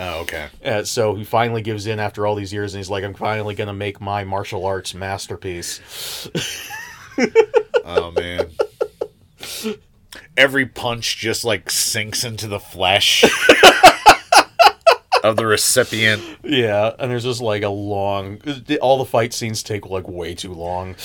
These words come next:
Speaker 1: Yes. <laughs> But, uh, Love and Monsters has some good effects. It probably won't win. It will
Speaker 2: Right.
Speaker 1: probably go to, let's say, Tenet. Yeah.
Speaker 2: Yeah.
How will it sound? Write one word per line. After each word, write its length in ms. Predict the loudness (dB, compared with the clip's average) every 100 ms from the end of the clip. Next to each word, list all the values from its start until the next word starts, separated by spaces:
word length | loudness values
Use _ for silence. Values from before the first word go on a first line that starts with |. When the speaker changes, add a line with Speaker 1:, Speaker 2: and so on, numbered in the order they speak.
| -10 -4
Speaker 1:
Yes. 440 | -4 -4 0 4 4
<laughs> 40 | 4 0 2 0 0 -2 2
But, 340 | 4 6 6 6
uh, 300 | 6 6 4
Love 220 | 2 0
and 80 | -2
Monsters 1080 | -2 -4 -4 -4 -4 -4 -6 -6 -6 -8 0
has 220 | 0 0
some 180 | -4 -2
good 180 | 0
effects. 480 | 0 2 2 0 -10
It 80 | -6
probably 260 | -2 -2 -2
won't 320 | -4 -6 -4
win. 300 | -4 -4 -4
It 100 | -4
will 80 | -4
Speaker 2:
Right. 100 | 0
Speaker 1:
probably 240 | 0 0
go 280 | 2 2 2
to, 640 | -2 -4 0 0 0 -2
let's 340 | 0 -2 -2 -4
say, 680 | -6 -4 0 0 0 -4 -10
Tenet. 360 | -12 -12 -16 -14
Yeah. 220 | -10 -10 -8
Speaker 2:
Yeah. 200 | -8